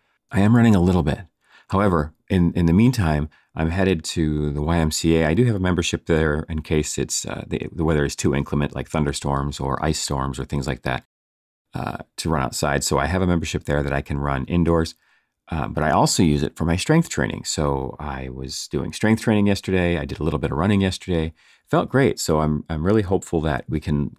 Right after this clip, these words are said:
get this pain knocked out before my, uh,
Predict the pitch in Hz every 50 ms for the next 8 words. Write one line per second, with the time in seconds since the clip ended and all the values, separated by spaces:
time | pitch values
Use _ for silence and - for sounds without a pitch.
0 | _ - 85 82 - - 76 76 - - - - _ _ _ _ - - 101 92
1 | 90 87 85 85 85 90 87 85 - - 95 87 82 - 85 85 - - - 87
2 | 87 85 76 78 76 73 71 67 65 67 69 80 - - 90